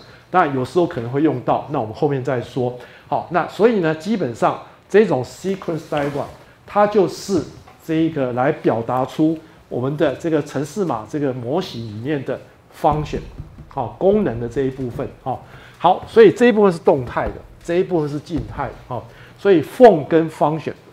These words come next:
好。那么，所以接下来我们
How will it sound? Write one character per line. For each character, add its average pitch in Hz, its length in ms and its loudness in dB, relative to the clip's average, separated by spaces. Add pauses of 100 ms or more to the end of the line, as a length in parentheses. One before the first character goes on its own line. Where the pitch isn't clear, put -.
(800)
好。 165 240 2 (1500)
那 202 80 4
么， 170 200 4
所 226 220 6
以 220 80 6
接 233 220 0
下 233 100 8
来 156 200 6 (260)
我 131 140 -2
们 156 120 -2